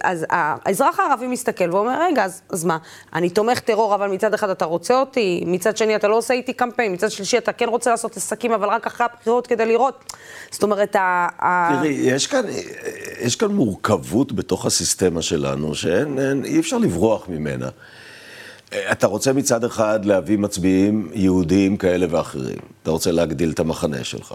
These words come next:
Speaker 2: אתה רוצה להגדיל את המחנה שלך, אז אתה צריך להיות קצת... מחוץ למחנה האחר,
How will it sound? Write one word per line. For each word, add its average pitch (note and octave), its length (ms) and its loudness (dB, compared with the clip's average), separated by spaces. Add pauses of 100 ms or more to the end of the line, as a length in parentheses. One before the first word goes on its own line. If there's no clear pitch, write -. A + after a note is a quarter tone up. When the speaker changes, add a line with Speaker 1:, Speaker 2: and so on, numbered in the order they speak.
(120)
Speaker 2:
אתה - 100 -6
רוצה D2+ 200 -2
להגדיל G2+ 300 0
את G2+ 60 0
המחנה G#2+ 280 -2
שלך, - 180 -6
אז F2 140 0
אתה F#2 180 -2
צריך - 420 -4 (720)
להיות G2+ 540 4
קצת... - 680 -2 (420)
מחוץ A2 400 0
למחנה G2+ 560 0
האחר, D#2+ 440 -2